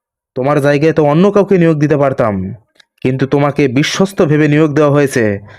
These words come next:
যাতে সংকটময় পরিস্থিতিতে তুমি আমার পাশে থাকতে পারো।" শেখ হাসিনা সেনাপ্রধানকে ভর্ৎসনা করে এবং পুলিশ প্রধানকে দেখিয়ে বলেন,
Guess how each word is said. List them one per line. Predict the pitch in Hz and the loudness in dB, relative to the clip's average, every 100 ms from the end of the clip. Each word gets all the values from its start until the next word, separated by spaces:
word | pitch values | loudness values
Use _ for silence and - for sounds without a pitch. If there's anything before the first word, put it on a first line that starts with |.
| _ _ 113 | _ _ -2
যাতে | 127 139 | 0 -2
সংকটময় | - 151 170 202 196 185 175 | -2 -2 0 0 2 2 2
পরিস্থিতিতে | 156 202 - 196 180 180 165 | 2 0 0 0 2 2 2
তুমি | 156 151 | 2 2
আমার | 147 139 | 0 -2
পাশে | - 139 139 | -4 -4 -2
থাকতে | 139 139 127 | -2 -2 -2
পারো।" | 120 104 95 - _ _ _ _ _ _ _ _ _ | -2 -2 -6 -14 _ _ _ _ _ _ _ _ _
শেখ | - 151 151 | -4 -2 0
হাসিনা | 151 156 151 | 0 2 0
সেনাপ্রধানকে | 143 151 143 151 151 156 147 | 0 -2 0 0 0 0 0
ভর্ৎসনা | 131 147 - 151 | 0 0 0 0
করে | 139 160 185 190 - - - | 2 2 2 -2 -12 -8 -2
এবং | 139 147 139 | 0 0 -2
পুলিশ | 165 226 240 | 0 2 2
প্রধানকে | 220 196 208 196 | 0 0 2 2
দেখিয়ে | 190 170 185 | 2 2 2
বলেন, | 165 160 143 | 2 2 0